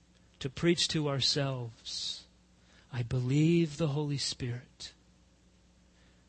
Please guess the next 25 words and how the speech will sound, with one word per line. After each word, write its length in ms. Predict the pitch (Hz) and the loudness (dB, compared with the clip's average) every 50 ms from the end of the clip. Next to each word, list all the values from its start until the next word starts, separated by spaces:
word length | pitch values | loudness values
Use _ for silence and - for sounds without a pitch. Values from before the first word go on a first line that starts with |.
| _ _ _ _ _ _ - - | _ _ _ _ _ _ -12 -6
our 60 | 127 | -6
helper, 540 | 123 120 - 147 156 143 - - 160 143 117 - - _ _ _ _ _ _ _ _ _ _ _ _ _ _ _ _ _ _ _ _ _ _ _ - - - - _ _ _ _ _ _ _ _ _ - | -4 -2 0 0 0 -2 -2 -4 -4 -4 -6 -8 -14 _ _ _ _ _ _ _ _ _ _ _ _ _ _ _ _ _ _ _ _ _ _ _ -18 -18 -18 -18 _ _ _ _ _ _ _ _ _ -4
our 100 | 151 139 | -2 -2
friend, 480 | - - - 165 156 160 160 160 139 - - - - - _ _ _ _ _ _ _ _ _ _ _ _ _ _ _ _ _ _ _ _ - - - - - - | -2 -2 -2 0 0 0 -2 -4 -6 -12 -16 -20 -20 -20 _ _ _ _ _ _ _ _ _ _ _ _ _ _ _ _ _ _ _ _ -20 -20 -20 -10 -4 -2
the 80 | 170 | 0
one 200 | 160 165 165 165 | 2 4 4 4
who 140 | 156 165 165 | 4 4 2
guides 480 | 151 - 160 151 156 170 175 160 151 185 | 2 2 2 4 4 4 4 4 4 2
us 260 | 180 156 - - - | 2 2 2 0 0
and 240 | - 156 147 135 139 | -2 -2 0 2 4
leads 320 | 160 175 190 175 156 170 | 4 4 4 2 2 2
us 300 | 190 180 175 - - - | 2 2 2 2 0 -2
and 160 | 151 147 139 | -2 -4 0
gives 300 | 131 160 170 156 147 147 | 2 2 2 2 0 0
us 440 | 165 147 147 135 - - - - - - - - - - - - | 0 0 -2 0 0 0 0 -2 -2 -6 -10 -16 -16 -16 -14 -6
wisdom 760 | - - 156 170 175 160 156 175 185 175 170 175 170 151 131 - - - - - - | -2 2 4 4 4 4 4 4 4 4 4 2 -2 -2 -4 -6 -12 -20 -20 -8 -4
and 120 | 151 151 139 | -4 -2 0
discernment 680 | 139 131 - - - 180 180 185 185 185 185 185 175 165 | 2 2 4 4 6 6 6 6 4 4 4 2 2 2
and 140 | 143 139 131 | 0 0 0
helps 360 | 139 170 175 165 - - - | 2 0 2 2 2 0 2
us 300 | 190 175 156 - - - | 2 2 2 2 2 0
to 120 | - 160 151 | -2 -2 -2
remember 500 | 147 143 147 160 170 180 185 175 175 165 | 0 2 2 4 4 4 4 4 2 2
the 140 | 143 135 | 0 0
truth 760 | 117 - - - 180 180 180 170 - - - - - - - | 0 0 0 2 2 4 2 2 0 -4 -12 -16 -16 -16 -18